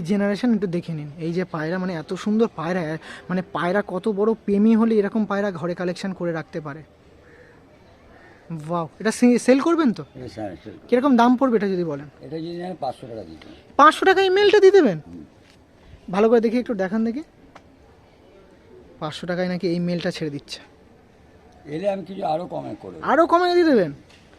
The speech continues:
Speaker 1: যদি বলছে কেউ যদি আসে, কারণ এরকম মেল অনেক আছে, তো আমি এ, বললাম এই এক পিসটাই দেখান, মানে এই শেষের দিকে একটা ভালো জিনিস না হলে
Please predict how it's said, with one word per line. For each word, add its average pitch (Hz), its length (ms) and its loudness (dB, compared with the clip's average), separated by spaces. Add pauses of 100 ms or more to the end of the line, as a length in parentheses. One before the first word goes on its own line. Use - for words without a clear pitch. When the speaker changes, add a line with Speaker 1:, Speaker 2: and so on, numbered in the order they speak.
(220)
Speaker 1:
যদি 202 200 0
বলছে 220 260 4
কেউ 220 180 2
যদি 226 100 2 (160)
আসে, 196 200 -4 (460)
কারণ 196 140 0 (100)
এরকম 233 240 6 (100)
মেল 269 140 6 (120)
অনেক 254 180 4 (100)
আছে, 240 160 0 (360)
তো - 100 -4
আমি 233 100 2 (120)
এ, - 20 2 (140)
বললাম 254 200 6 (100)
এই 240 60 6 (120)
এক 190 160 -2
পিসটাই 262 400 2
দেখান, 180 300 -2
মানে 208 120 0 (220)
এই 214 80 0 (120)
শেষের 208 300 -2
দিকে 226 160 2 (120)
একটা - 220 -2
ভালো 175 200 0
জিনিস 214 260 2
না 180 120 -2
হলে 220 140 2